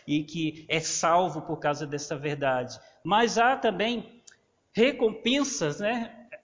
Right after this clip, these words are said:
espirituais. Recompensas espirituais. Todo ser humano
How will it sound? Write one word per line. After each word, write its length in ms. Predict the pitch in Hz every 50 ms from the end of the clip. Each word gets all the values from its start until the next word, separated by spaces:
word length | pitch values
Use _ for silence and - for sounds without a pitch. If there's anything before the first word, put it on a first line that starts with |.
| _ _ _
espirituais. 1400 | - 226 285 339 330 - - - - 269 254 233 240 240 - - 208 160 139 131 131 123 120 - - - - - _ _ _ _ _ _ _ _ _ _ _
Recompensas 640 | - 160 160 - 175 165 - 214 247 247 - 208 180
espirituais. 880 | 175 - - - 175 170 160 - 139 131 123 117 113 113 - - - _ _ _ _ _ _ _ _ _ _ _ _ _ _ _ _ _ _ _ _ _ _ _ _ _ _ _ _ _ _ _ _ _ _ _ _ _ _ _ _ _ _ _ _ _ _
Todo 400 | - - 262 277 277 226 240 233 226
ser 360 | - - - 208 196 196 190
humano 680 | 175 165 160 156 165 170 170 156 131 120 - - -